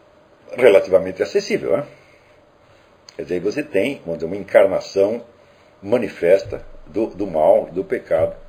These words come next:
tomado no seu sentido mais extremo. Então, o significado disto, em termos escatológicos, é perfeitamente pensável.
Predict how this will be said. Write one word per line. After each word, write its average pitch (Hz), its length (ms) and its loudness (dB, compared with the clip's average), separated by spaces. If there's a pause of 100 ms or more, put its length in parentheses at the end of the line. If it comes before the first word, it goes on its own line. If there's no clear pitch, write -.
tomado 85 360 -2
no 120 80 -8
seu 95 200 -8
sentido 76 360 -14
mais 73 200 -10
extremo. - 400 2 (1400)
Então, 95 320 2
o - 80 -10
significado 90 800 0
disto, 80 340 -14 (580)
em 139 180 -2
termos 90 340 0
escatológicos, - 960 0 (340)
é 113 60 -4
perfeitamente 117 640 -4
pensável. - 580 -2